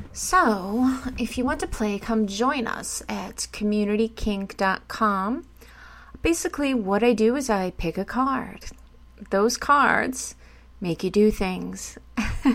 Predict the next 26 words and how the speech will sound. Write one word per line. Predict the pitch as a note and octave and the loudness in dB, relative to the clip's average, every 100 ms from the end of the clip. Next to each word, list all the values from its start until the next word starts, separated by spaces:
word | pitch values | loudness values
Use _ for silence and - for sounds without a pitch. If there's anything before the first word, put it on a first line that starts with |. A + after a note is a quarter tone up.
| - D4+ - D#4 - - - - - A3+ | 2 -4 -2 -6 -6 -8 -6 -4 -6 -8
Um, | - G3 F#3+ F#3 F3+ F3+ | -4 -2 -2 0 -2 -2
we | F#3+ | -4
will | G3 | -4
go | F#3 G3 G#3 | 0 0 2
through | - A#3+ C4 D#4 - - | 0 0 0 -2 -10 -14
really | F#3 F3+ F#3 F#3+ G#3+ | -6 0 2 2 0
quick. | - E3+ F3 | 0 -2 -2
An | D#3 D#3+ | -6 0
ace, | G3+ D4 - A#3 | 0 0 -2 -2
you | |
just | G3+ E3 - | -2 -4 -4
have | F3 | -6
to | - | -6
take | G3 C4+ C4+ | -6 -6 -2
one | A#3 E3 | -4 -4
drink, | F#3 G#3+ B3 - | -4 -4 -4 -2
everybody. | F3 E3 F3+ A3 D#4 - - - - | 0 0 0 -2 -4 -12 -20 -20 -14
A | G#3+ | -10
two | - - D#4+ D#4 | -4 0 2 0
is | C4 | 0
take | C4 B3 - | 2 0 -2
two, | - A3+ A3 A3 | 2 6 6 4
three | - B3 B3 | 2 2 2
is | A#3+ | 2
take | - G#3+ G#3+ | 0 0 -2
three. | - D#3+ - | -6 -6 -8